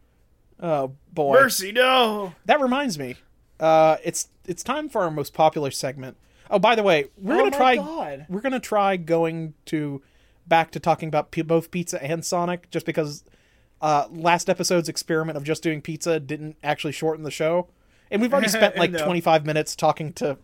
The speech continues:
Speaker 1: to fucking Phil from <laughs> Rugrats. So
Speaker 2: <laughs> Yeah.
Speaker 1: we're just gonna try, we're just gonna do it normal. Uh, anyway, it's
Speaker 2: God.
Speaker 1: the Robin's Millet.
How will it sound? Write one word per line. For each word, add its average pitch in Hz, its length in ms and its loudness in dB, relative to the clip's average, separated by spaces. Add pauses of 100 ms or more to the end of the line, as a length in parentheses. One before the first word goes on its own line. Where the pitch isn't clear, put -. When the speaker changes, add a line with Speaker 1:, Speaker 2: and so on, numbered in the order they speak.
(160)
Speaker 1:
to 165 100 -2
fucking 156 380 -4
Phil 160 360 2
from 170 180 -4
<laughs> 196 100 -6
Rugrats. 180 540 2 (360)
So 180 560 6
Speaker 2:
<laughs> - 20 2
Yeah. 196 180 0
Speaker 1:
we're 220 80 6
just 214 120 -4
gonna 196 180 4
try, 151 260 2 (240)
we're 185 100 -2
just 170 100 -2
gonna 156 180 0
do 139 120 -8
it 117 80 -8
normal. 127 340 -10 (440)
Uh, 160 380 6 (120)
anyway, 208 260 4
it's - 120 -6
Speaker 2:
God. - 20 2
Speaker 1:
the 202 60 0
Robin's 208 340 4
Millet. 196 360 2